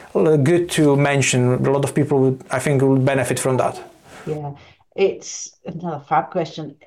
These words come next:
Speaker 2: It's, it's something that's cropped up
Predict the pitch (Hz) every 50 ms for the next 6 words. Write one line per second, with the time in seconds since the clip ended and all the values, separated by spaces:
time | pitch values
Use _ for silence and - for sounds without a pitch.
0 | _ _ - - 208 208 208 202 - - - - - - - - _ _ - 214
1 | 196 208 208 - - 240 240 233 269 285 285 277 269 254 - - - - - -
2 | - 220 202 - - - - - 202 180 160 139 - - - _